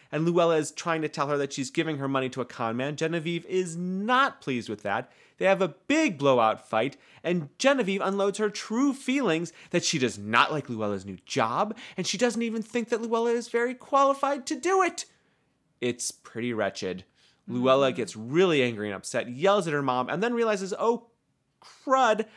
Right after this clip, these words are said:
Speaker 1: I have to go take this test just to prove that I'm qualified enough for you." So she rushes out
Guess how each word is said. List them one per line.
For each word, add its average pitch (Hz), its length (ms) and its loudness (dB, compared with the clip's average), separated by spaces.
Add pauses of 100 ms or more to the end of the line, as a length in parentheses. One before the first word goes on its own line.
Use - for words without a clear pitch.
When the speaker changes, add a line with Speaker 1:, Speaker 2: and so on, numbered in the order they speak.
(100)
Speaker 1:
I - 120 2
have 285 180 0
to 247 100 -4
go 202 420 2
take 240 420 -4
this 196 200 0
test 196 340 -4
just 247 180 -8
to 220 80 0
prove 269 360 -4
that 233 100 2
I'm 233 160 0
qualified 254 560 2
enough 139 260 0
for 143 80 0
you." 123 140 -2
So 117 140 -6
she 277 300 -4
rushes 208 380 0
out 127 280 2